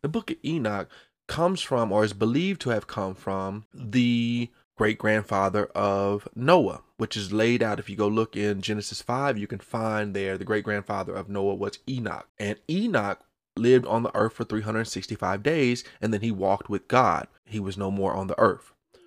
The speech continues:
Now, there's one of two people that you find in biblical texts that walked with God. Elijah the prophet is another who was taken in a whirlwind to be in the heavens. He didn't face death, so neither did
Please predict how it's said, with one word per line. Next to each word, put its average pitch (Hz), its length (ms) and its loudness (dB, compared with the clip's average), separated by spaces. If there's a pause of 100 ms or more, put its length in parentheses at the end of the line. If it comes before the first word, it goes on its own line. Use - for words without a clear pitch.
(100)
Now, 98 120 -4
there's 98 200 -4
one 120 220 2
of 120 140 -4
two 175 180 -4
people 156 580 -8 (280)
that 104 80 0
you 107 120 -2
find 120 400 -2
in 123 220 -4
biblical 131 440 -2
texts - 560 -6 (320)
that 110 220 -2
walked 110 440 -2
with 107 180 -8
God. 117 340 0 (240)
Elijah 113 520 4
the 156 100 0
prophet 202 420 0
is 107 160 -2
another 123 540 2 (400)
who 120 80 2
was 104 180 0
taken 117 320 0
in 123 100 0
a 143 60 2
whirlwind 127 720 2 (240)
to - 80 -6
be 110 240 0
in 107 60 0
the 107 80 -2
heavens. 95 320 -2
He 104 80 -6
didn't 117 240 -2
face 123 240 0
death, 113 360 -2
so 101 120 -8
neither 120 300 -2
did 110 200 -4